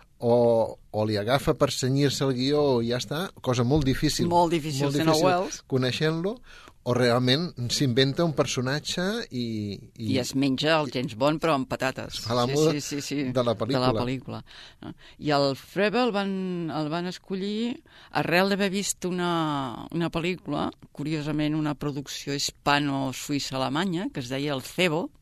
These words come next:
Speaker 2: dirigida per Laszlo Bartha.
Speaker 1: Home, El Cebo és boníssima.
Speaker 2: Doncs ell fa de,
Speaker 1: És boníssima.
Speaker 2: de dolent. És el, el,
Speaker 1: Ell és el
Speaker 2: el pederasta que mata les
Speaker 1: Sí?
Speaker 2: nenes. Sí.
Speaker 1: Ostres.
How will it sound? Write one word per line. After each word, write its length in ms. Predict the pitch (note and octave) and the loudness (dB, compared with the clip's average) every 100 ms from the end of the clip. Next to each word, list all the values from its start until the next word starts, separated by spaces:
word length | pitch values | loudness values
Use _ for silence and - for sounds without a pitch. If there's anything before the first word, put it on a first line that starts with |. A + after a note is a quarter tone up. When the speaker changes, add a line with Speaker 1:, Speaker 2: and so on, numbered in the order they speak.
| - _ | -20 _
Speaker 2:
dirigida 460 | D3+ D3 C3+ D3 D3 | -4 -2 -2 -4 -4
per 160 | - C3+ | -6 -8
Laszlo 540 | C3 B2+ B2+ - C3+ | -6 -6 -8 -6 -8
Bartha. 460 | C3+ D#3 - - C#3+ | -4 -4 -4 -10 -8
Speaker 1:
Home, 160 | F#2+ A2 | -6 -6
El 40 | A2 | -6
Cebo 300 | G2+ G2 B2 | -6 -4 -4
és 140 | C#3 G2 | -4 -8
boníssima. 540 | F#2 D#3 - B2+ G2+ F2+ | -4 -4 -2 -4 -4 2
Speaker 2:
Doncs 300 | D3 C#3+ D#3 | 2 2 0
ell 80 | D3+ | -4
fa 300 | - D#3 E3 | -4 -2 0
de, 80 | F3+ | 0
Speaker 1:
És 60 | |
boníssima. 460 | E3 C3+ B2+ A#2 A2 | -2 -2 -2 -2 0
Speaker 2:
de 80 | D#3+ | 2
dolent. 300 | D3+ E3 C3 C3 - | 2 2 0 -4 -6
És 160 | D3+ | -6
el, 140 | D#3 D3 C3 - - | -2 -2 -4 -8 -12
el, 140 | B2 A#2+ C#3+ D3 | -12 -8 0 2
Speaker 1:
Ell 80 | B3 | 2
és 140 | A#3 F3 | 2 2
el 160 | C#3 E3+ | 4 8
Speaker 2:
el 300 | F3 E3 D3 | 10 8 6
pederasta 560 | - D#3 E3 G3 - A3+ | 6 6 6 4 2 -2
que 80 | F#3 | 0
mata 240 | E3+ D#3+ | 0 2
les 140 | C#3+ | 2
Speaker 1:
Sí? 60 | B2 | 2
Speaker 2:
nenes. 400 | A#2+ A#2 B2 - - | 0 -4 -6 -6 -6
Sí. 180 | - D3+ - | -6 -8 -8
Speaker 1:
Ostres. 560 | C3+ - - E3+ A2+ | -10 -12 -10 -8 -8